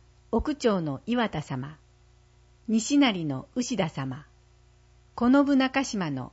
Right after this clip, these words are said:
内田様、海明の大宮様、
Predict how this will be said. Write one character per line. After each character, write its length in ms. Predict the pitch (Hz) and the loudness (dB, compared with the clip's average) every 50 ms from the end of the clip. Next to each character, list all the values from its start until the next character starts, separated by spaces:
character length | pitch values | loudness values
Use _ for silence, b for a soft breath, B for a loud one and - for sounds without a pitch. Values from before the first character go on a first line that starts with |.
| _ - | _ -12
内 240 | 190 - - 247 | -10 -8 -4 -2
田 140 | 214 220 214 | 0 0 0
様、 420 | - - 180 175 165 151 143 143 - _ _ _ _ _ _ _ _ _ _ _ _ _ _ _ _ - | 0 -2 -4 -4 -4 -6 -8 -10 -14 _ _ _ _ _ _ _ _ _ _ _ _ _ _ _ _ -6
海 280 | - 254 262 269 269 | -2 0 2 2 4
明 280 | 254 254 254 247 247 233 | 4 4 4 2 2 2
の 260 | 214 214 214 - - - - | 0 0 0 -2 -4 -6 -2
大 220 | - 208 233 254 | 2 2 4 4
宮 260 | 226 220 214 202 208 | 4 2 2 0 -2
様、 400 | 190 - 190 180 170 160 160 - | -4 -4 -6 -6 -6 -6 -8 -10